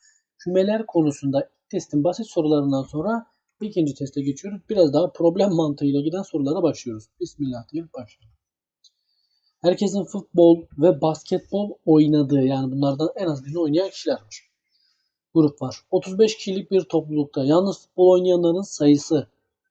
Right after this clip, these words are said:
yalnız basketbol oynayanların sayısının üç katıdır. Bu toplulukta her iki sporu da yapan yedi kişi olduğuna göre basketbol oynayanların sayısı, klasik bir küme sorusu. Şimdi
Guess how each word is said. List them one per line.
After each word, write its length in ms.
yalnız 600
basketbol 540
oynayanların 400
sayısının 580
üç 160
katıdır. 500
Bu 140
toplulukta 520
her 100
iki 180
sporu 340
da 100
yapan 220
yedi 260
kişi 220
olduğuna 280
göre 280
basketbol 460
oynayanların 500
sayısı, 640
klasik 460
bir 140
küme 240
sorusu. 460
Şimdi 320